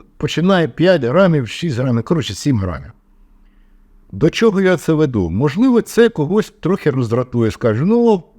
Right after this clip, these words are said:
бляха-муха, японці написали цілий діапазон». Знаєте, є мінус, є плюс. Якщо ви хочете або маєте за мету зробити для себе вибір на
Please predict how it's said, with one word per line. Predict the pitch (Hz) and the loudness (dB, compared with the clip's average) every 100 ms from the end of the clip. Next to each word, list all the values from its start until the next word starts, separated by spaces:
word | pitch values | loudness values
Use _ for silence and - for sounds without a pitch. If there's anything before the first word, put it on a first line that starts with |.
| - | -10
бляха-муха, | - 127 - 120 117 | 0 0 2 -2 0
японці | 113 110 127 113 | -2 -2 -2 -2
написали | 107 110 107 110 101 95 | -2 -4 -2 0 0 0
цілий | - 95 87 | -2 -2 0
діапазон». | 87 95 95 85 110 120 107 _ _ _ - | 0 -2 -2 -4 -2 -2 -4 _ _ _ -12
Знаєте, | 90 180 254 233 95 - - | -4 2 2 2 -2 -4 -10
є | 90 156 196 | -4 0 2
мінус, | 104 123 113 110 180 - _ _ _ _ _ _ _ - | 2 0 0 -2 -6 -10 _ _ _ _ _ _ _ -6
є | 127 156 | 0 0
плюс. | - 78 - - _ _ _ _ _ _ - | -2 -10 -10 -20 _ _ _ _ _ _ -4
Якщо | 135 - 269 | -4 0 2
ви | 240 202 - _ _ _ _ _ _ | 4 2 -2 _ _ _ _ _ _
хочете | - - - 143 156 - 120 - - 85 - _ _ _ | -14 -14 -6 2 2 2 -2 -2 0 0 0 _ _ _
або | - 90 90 120 | -8 -6 -2 0
маєте | 104 123 110 104 - 87 | 2 2 2 0 -2 -6
за | 98 | -2
мету | 107 113 - 120 98 85 85 82 | -2 -2 -2 -2 0 -2 -4 -4
зробити | 98 120 123 123 82 | -2 -2 0 -2 -2
для | 104 | -2
себе | 98 - 110 85 | -2 0 -2 0
вибір | 80 123 101 101 82 | 0 0 0 -2 0
на | 90 92 95 82 | -2 0 0 -2